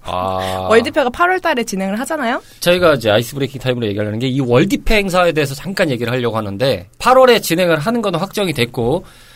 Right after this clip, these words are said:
Speaker 1: 그 서울에서 이제 진행되는 이 포뮬러 원과 함께 연계 행사로 나온다고 하는데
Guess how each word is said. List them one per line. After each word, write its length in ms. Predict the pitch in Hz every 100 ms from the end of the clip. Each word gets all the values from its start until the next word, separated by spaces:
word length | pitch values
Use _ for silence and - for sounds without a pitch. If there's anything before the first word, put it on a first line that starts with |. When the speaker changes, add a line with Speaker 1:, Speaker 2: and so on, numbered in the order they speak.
| - _
Speaker 1:
그 400 | 143 139 143 127
서울에서 440 | 190 269 254 214
이제 120 | 196 151
진행되는 460 | 143 127 123 123 113
이 180 | 165
포뮬러 400 | 214 202 190 180
원과 760 | 160 127 131 127 123 117 113 127
함께 360 | 190 233 - 135
연계 260 | 123 180
행사로 320 | 196 160 156
나온다고 380 | 120 104 113 113
하는데 400 | 135 123 139 123